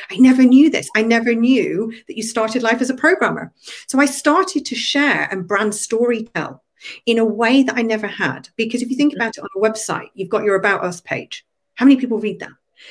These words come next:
Speaker 1: This is a way that you can really showcase yourself and bring to the forefront a personality and, and, and information that people never even knew, you know, and, or I even thought people would be interested in.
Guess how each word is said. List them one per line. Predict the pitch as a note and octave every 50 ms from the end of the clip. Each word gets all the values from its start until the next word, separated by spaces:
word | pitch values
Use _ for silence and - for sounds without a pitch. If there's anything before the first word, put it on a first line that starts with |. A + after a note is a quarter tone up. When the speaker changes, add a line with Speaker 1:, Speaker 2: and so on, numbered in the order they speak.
| - - - -
Speaker 1:
This | B3+ C4
is | D4 C#4+
a | D#4+ C4+
way | B3+ C#4+ D4 D#4
that | C#4+ -
you | G#3+ G#3+
can | A3+ A#3 G#3+
really | A3+ A#3+ A#3 G#3+
showcase | A3+ - - B3+ D4 C#4+ - B3+ A3+ F#3+ - -
yourself | E3 D3 - - C3+ G#2+ - C#3 -
and | G3 F#3 F3+
bring | G3 G#3+ A#3+ C#4 D4+
to | - -
the | - G#3+ A3
forefront | - B3+ B3+ D4+ D#4 - - - G#1 G#1 - -
a | -
personality | - - - A#3 A#3 A#3 A3+ G#3+ A#3+ C4+ C#4+ C#4 - - - - C#3 C#3 E3 E3 - - - - _ _
and, | - G3+ G3+ G3+
and, | G#3 G3 - -
and | - G3 F#3+ -
information | G#3+ A#3+ B3+ B3+ G#3+ G#3 G#3+ B3 B3 - F3
that | E3 - _ -
people | G#3 - G3+ F#3+
never | F#3 F#3 F#3 F#3 G3 G3 A3 G#3+ A3 G#3+ -
even | F3+ F3 E3+ E3+ - D#3 D#3 D3+ D#3+ E3+
knew, | F#3 A3+ C#4 C4+ C#3 C3+ _ - - -
you | - F3 -
know, | D3 D3 D3 - -
and, | F3 F3 F#3
or | F#3+ G3 G3 -
I | F3 F#3 F#3
even | F#3+ F3+ F#3 F#3 F3 F3
thought | G3 F3+ -
people | - F#3+ F#3 F#3+ F3
would | E3 E3
be | F#3 G3
interested | A3+ B3+ B3+ - E3+ - - - D#3 -
in. | - - _